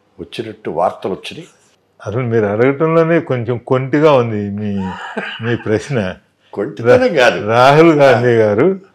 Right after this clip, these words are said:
Speaker 2: నన్ను
Speaker 1: విషయం
Speaker 2: కొంత-,
Speaker 1: తెలుసుకోవాలనే తాపత్రయం అంతే.
Speaker 2: కొంతమంది నాయకుల్ని, ఆంధ్ర ప్రాంత నాయకుల్ని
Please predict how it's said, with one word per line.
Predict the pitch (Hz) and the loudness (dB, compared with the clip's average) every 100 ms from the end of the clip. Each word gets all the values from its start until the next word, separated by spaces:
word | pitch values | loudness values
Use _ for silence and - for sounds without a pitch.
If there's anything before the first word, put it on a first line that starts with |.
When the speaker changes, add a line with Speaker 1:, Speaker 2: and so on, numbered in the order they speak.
| _ - 87 _ | _ -20 -20 _
Speaker 2:
నన్ను | 131 139 131 - | -2 -2 -2 -8
Speaker 1:
విషయం | 107 147 - 175 | -2 -2 6 6
Speaker 2:
కొంత-, | 220 - | 6 4
Speaker 1:
తెలుసుకోవాలనే | 147 165 202 180 180 170 | 4 4 6 6 6 4
తాపత్రయం | 135 147 - - 117 85 - | 2 2 0 -4 -4 -4 -10
అంతే. | 76 78 - | -18 -10 -2
Speaker 2:
కొంతమంది | 131 131 131 131 135 160 160 127 _ _ _ _ _ _ _ _ _ _ _ _ _ | -2 0 -2 -2 -2 0 -2 -2 _ _ _ _ _ _ _ _ _ _ _ _ _
నాయకుల్ని, | 127 123 127 123 - 120 135 180 - _ _ _ _ _ _ _ _ _ _ _ _ _ 120 | -2 2 2 2 0 -2 -2 -6 -10 _ _ _ _ _ _ _ _ _ _ _ _ _ -4
ఆంధ్ర | 123 139 135 135 | 0 0 4 4
ప్రాంత | 110 117 113 107 | 4 0 -2 -2
నాయకుల్ని | 107 104 101 98 90 98 95 117 175 | -4 -2 -4 -6 -8 -8 -8 -8 -12